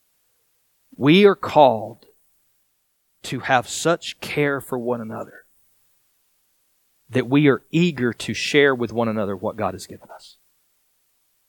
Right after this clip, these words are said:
Whether encouragement and scripture and prayers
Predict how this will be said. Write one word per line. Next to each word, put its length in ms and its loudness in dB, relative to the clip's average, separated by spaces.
Whether 320 0
encouragement 840 0
and 100 -12
scripture 800 -4
and 220 -18
prayers 760 2